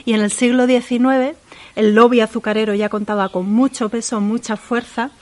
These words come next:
utilizaba eslogans, eh, como que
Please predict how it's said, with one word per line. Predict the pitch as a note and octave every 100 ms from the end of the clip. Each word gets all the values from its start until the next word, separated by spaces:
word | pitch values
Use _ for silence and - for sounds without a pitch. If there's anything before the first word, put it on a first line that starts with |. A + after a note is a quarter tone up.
| - - -
utilizaba | A3 G#3+ G3 A3 A3+
eslogans, | G#3+ A#3 A3 A3 G#3+ G#3+ G#3+ - - - _
eh, | A3+ G3+ G3 F#3+ F#3+ - -
como | A#3 G#3+ G#3 F#3+
que | - G#3+ G3